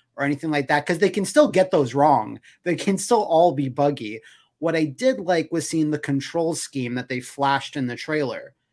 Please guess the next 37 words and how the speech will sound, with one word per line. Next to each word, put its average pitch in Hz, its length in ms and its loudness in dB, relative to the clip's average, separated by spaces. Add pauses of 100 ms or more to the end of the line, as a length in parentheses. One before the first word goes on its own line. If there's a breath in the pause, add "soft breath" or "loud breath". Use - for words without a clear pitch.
(500)
And 147 160 -2
I 151 80 0
saw 156 220 0
that, 160 200 4
I'm 147 100 -2
like, 135 280 -4
"That 147 540 6
looks 135 720 -4 (100)
a 151 120 -2
lot 135 420 0
better." 131 380 2
It 156 60 -4
was 151 220 0
like 143 240 0 (300 loud breath)
light 165 460 0
strike, 214 640 0 (180)
heavy 185 380 -2
strike, 156 640 -2
a 156 100 -4
grapple 165 500 -2
button, 143 340 -4
just, 156 340 -6 (280 soft breath)
just 202 340 4
a 175 140 2
simple 196 580 0
grapple 175 460 4
button. 147 280 0
That's 160 240 -4
all 170 160 2
I 165 60 2
want. 147 300 0
No 151 140 0
sticks, - 720 -2 (240 loud breath)
no 208 260 6
nothing, 202 540 2
just 185 260 -6
grapple. 175 600 0